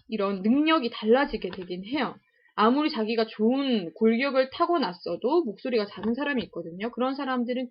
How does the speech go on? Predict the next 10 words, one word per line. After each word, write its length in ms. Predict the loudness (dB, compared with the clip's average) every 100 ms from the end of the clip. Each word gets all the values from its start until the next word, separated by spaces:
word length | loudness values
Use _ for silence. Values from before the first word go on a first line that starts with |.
| -4
기술을 500 | -2 0 -2 -2 -4
모르는 420 | -4 -6 -8 -8
거예요. 440 | -8 -6 -6 -8 -12 -20 -20 -10
자기 240 | -4 -2 0
몸을 320 | 2 2 0
사용할 400 | 2 2 2 0
줄 160 | -4 -6
모르고 640 | -4 -6 -6 -2 -2 -2
공명 520 | 2 2 4 2 2
기관을 640 | -2 -4 -4 -4 -2 -4